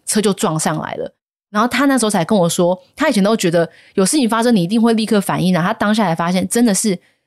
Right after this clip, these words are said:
事情发生的当下，你的脑可能没有办法立刻判断，或是你就是僵住了。像肉宇刚刚讲，旁边这个人突然漏尿，然后他就走了。你此生以前有发生过这个事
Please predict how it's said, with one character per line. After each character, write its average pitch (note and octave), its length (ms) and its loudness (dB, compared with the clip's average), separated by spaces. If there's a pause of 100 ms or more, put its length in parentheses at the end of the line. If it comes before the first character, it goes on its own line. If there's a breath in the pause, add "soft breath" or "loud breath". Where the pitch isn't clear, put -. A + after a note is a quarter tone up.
事 - 180 -2
情 F#3 180 2
发 F#3+ 140 0
生 G3 120 2
的 E3+ 60 2
当 E3+ 220 -2
下， F3 160 -2
你 D#3+ 100 -2
的 E3+ 120 0
脑 E3 260 2
可 E3 120 -4
能 F3 100 2
没 A3 100 2
有 G#3+ 40 2
办 F#3+ 220 -2
法 D#3 260 -6 (180)
立 A#3 200 0
刻 F#3+ 220 -2
判 E3+ 320 -2
断， D3+ 200 -2 (240 loud breath)
或 C4 140 -2
是 C4 80 2
你 G#3 100 4
就 G#3+ 140 0
是 G3+ 100 0
僵 D#3+ 320 -4
住 D#3 280 -4
了。 G#2 160 -10 (180)
像 C#4 160 0 (100)
肉 A3+ 140 2
宇 - 20 2
刚 F#3 120 -2
刚 G3+ 100 2
讲， D3+ 320 -4
旁 G#3 160 -2
边 C#4 160 2
这 C4+ 60 2
个 - 20 2
人 G3 100 2
突 G3+ 80 -2
然 F#3+ 140 0
漏 G3 200 2
尿， D#3 140 -2
然 F#3+ 80 0
后 B3 80 0
他 C#4+ 80 0
就 C4 120 0
走 D3 240 -2
了。 G#2+ 200 -4 (320 soft breath)
你 D#4+ 360 -2
此 A#3 240 -2
生 D4 260 0
以 A3 140 -2
前 G#3 120 0
有 F#3+ 80 2
发 G#3 160 0
生 A3+ 120 2
过 A#3 120 2
这 A3+ 100 0
个 G3+ 60 2
事 G3+ 60 0